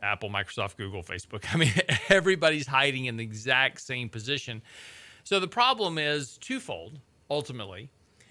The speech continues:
is that when there's a reversal and those stocks get sold off, there's gonna be a massive outflow of capital very quickly. And that's gonna impact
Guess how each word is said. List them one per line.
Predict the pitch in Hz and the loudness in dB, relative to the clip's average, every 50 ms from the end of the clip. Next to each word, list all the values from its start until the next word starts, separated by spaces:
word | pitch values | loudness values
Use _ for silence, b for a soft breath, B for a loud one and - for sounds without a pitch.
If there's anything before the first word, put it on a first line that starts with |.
| b b | b b
is | - 151 139 | -2 2 4
that | 180 175 160 | 4 2 4
when | 202 240 240 | 2 2 4
there's | 226 214 190 156 165 | 6 4 4 4 4
a | |
reversal | 147 147 139 131 160 202 226 226 - - 156 139 | 4 4 4 6 8 8 8 8 8 4 -2 -2
and | 135 131 139 | -2 2 2
those | 151 180 170 | 2 2 2
stocks | - - 160 147 143 - - | 2 4 4 4 4 2 -4
get | - 127 117 | -6 -6 -6
sold | - - 147 131 123 117 120 | -6 -4 -2 -2 -2 2 4
off, | 131 139 135 117 104 - | 4 6 6 4 2 0
there's | 127 123 113 127 | -2 -6 -4 -4
gonna | 127 120 | -6 -6
be | 120 120 113 | -4 -4 -4
a | 107 | -4
massive | 113 123 139 139 147 143 143 - - 120 107 | -4 -2 0 0 0 0 -2 -2 -6 -4 0
outflow | 120 113 110 - - - 123 113 | 2 2 2 0 -4 -6 -4 -4
of | 104 95 - | -4 -4 -6
capital | - 139 120 117 110 - 98 78 - _ _ _ - | -4 -2 -2 -2 -2 -4 -8 -16 -16 _ _ _ -6
very | 113 104 98 92 | -4 -4 -4 -6
quickly. | - - 113 104 98 - - - - _ _ - b b b b b b b b b b b b b b b | -6 -4 -4 -4 -4 -6 -14 -20 -20 _ _ -20 b b b b b b b b b b b b b b b
And | - 147 147 | -4 2 4
that's | 170 185 - - | 4 2 4 2
gonna | 190 165 | 0 -2
impact | 147 - 160 165 165 - - 160 139 135 131 127 - - | 0 -2 -2 -2 -2 0 4 6 6 8 6 6 2 -4